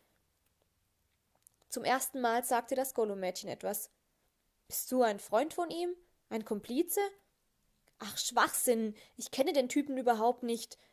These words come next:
rief Viktor. „Aber ich kenne Erebos, und ich schwöre euch, Erebos hat euch gelingt. Was auch immer der Bote euch versprochen hat für das da,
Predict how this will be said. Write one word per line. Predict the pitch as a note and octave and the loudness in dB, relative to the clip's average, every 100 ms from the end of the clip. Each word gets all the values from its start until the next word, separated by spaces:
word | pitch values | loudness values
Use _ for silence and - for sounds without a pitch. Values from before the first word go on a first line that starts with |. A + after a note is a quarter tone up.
| _ | _
rief | B3 A#3 - | -8 -8 -8
Viktor. | A3 - G#3 G3+ _ _ _ _ _ | -10 -2 -2 -2 _ _ _ _ _
„Aber | G#3+ A#3+ | 2 4
ich | C4 - | 4 0
kenne | B3 C#4 - | -2 0 4
Erebos, | D4 - - G#3+ G#3+ - - _ _ _ _ | 4 4 4 2 2 -2 -4 _ _ _ _
und | A#3 | -4
ich | C4+ - | -2 -2
schwöre | A3+ B3 E4+ D#4 | 2 4 4 4
euch, | A3 G#3+ G#3+ - _ _ _ _ _ | 4 4 2 -4 _ _ _ _ _
Erebos | B3 C#4 C4 D#4 - | 0 0 4 2 2
hat | D#4 | 2
euch | D#4+ D4+ | 2 2
gelingt. | D#4+ C#4 D4+ E4 A#3 - _ _ _ _ _ _ _ _ - | -2 0 0 -2 -2 -8 _ _ _ _ _ _ _ _ -8
Was | A#3+ C#4 | -2 0
auch | C4+ | 0
immer | D4 D#4+ | 0 2
der | C#4+ C4 | 4 4
Bote | B3+ D4+ C#4+ | 2 2 2
euch | C4+ | 0
versprochen | C#4 B3 - D4+ D4+ A#3 | -2 -4 0 0 0 -2
hat | E4+ - | -4 -4
für | - B3 A#3+ A#3+ _ _ _ _ _ _ | 0 4 4 2 _ _ _ _ _ _
das | - C4+ C#4+ - | -6 -4 -4 2
da, | A#3+ A3 G#3+ | 4 4 2